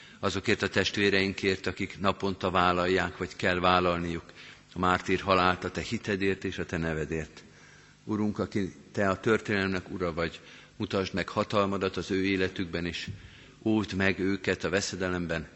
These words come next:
adj nekik kitartást és hitet a hitvallásban. Imádkozunk az egész emberiségért, minden testvérünkért, te adj Krisztus ismeretet,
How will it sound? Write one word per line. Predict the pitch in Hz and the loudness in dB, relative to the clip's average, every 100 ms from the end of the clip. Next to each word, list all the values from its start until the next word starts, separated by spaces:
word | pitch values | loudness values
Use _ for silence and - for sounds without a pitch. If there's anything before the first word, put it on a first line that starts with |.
| - - - | -20 -20 -4
adj | 98 98 | -2 0
nekik | 95 92 | -2 -4
kitartást | - 113 - 104 - 92 92 - | -6 -4 0 0 2 0 0 -2
és | 90 - | -4 -2
hitet | 98 - 87 - - | -4 -2 -4 -4 -10
a | 80 | -8
hitvallásban. | 95 85 85 82 80 76 - 80 - - - - - - - - | -8 -4 -2 0 0 0 -6 -8 -10 -20 -20 -20 -20 -20 -20 -8
Imádkozunk | 95 98 92 104 95 92 | 2 4 4 0 -2 -2
az | 92 | 0
egész | 95 87 - | 2 2 2
emberiségért, | 98 98 95 98 98 95 90 85 - - | 0 0 -2 -2 0 0 0 -4 -8 -6
minden | 101 92 82 | -2 0 0
testvérünkért, | - 101 - 104 95 98 90 92 87 - - - - - - - | 0 0 0 0 0 -2 -2 -4 -4 -8 -20 -20 -20 -20 -20 0
te | 101 | 4
adj | 92 85 | 4 4
Krisztus | - 120 - 104 | 2 2 2 -4
ismeretet, | 107 - 92 87 - 85 - | -2 0 0 0 0 -6 -8